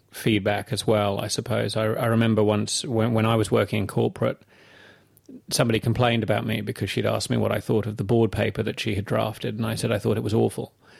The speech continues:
Um, and she complained to the boss, who said to her, "Well, can you give me the circumstances?" And she said, "Well, it was, you know, Friday night, we were in the bar, I went up to him and I said,"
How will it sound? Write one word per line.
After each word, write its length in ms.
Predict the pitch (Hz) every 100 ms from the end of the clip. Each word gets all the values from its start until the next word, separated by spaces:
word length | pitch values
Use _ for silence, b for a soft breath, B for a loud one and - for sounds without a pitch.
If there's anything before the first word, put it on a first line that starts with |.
| b b b _
Um, 420 | 123 120 113 117 - _ _ _ _ _ _ _
and 120 | 127
she 100 | 131
complained 640 | - 107 113 110 104 110
to 100 | -
the 80 | 107
boss, 560 | 107 110 113 120 - -
who 100 | 135
said 160 | 131 156
to 80 | 147
her, 80 | 139
"Well, 240 | 135 139 - - 180 _
can 160 | - 165
you 140 | 147 - _ -
give 200 | 147 135
me 100 | 123
the 80 |
circumstances?" 1000 | 123 165 180 160 156 - - - - -
And 140 | 120 113
she 120 | 131
said, 200 | - 127
"Well, 340 | 127 127 123
it 60 | 120
was, 260 | 120 - -
you 80 | 143
know, 80 | 110
Friday 320 | 160 160 123
night, 280 | 107 107 120
we 120 | 117
were 80 | 120
in 100 | 117
the 60 |
bar, 400 | 104 104 107 107
I 40 | 107
went 200 | 117 117
up 120 | -
to 120 | 117
him 80 | 104
and 100 | 110
I 60 | 107
said," 260 | 123 113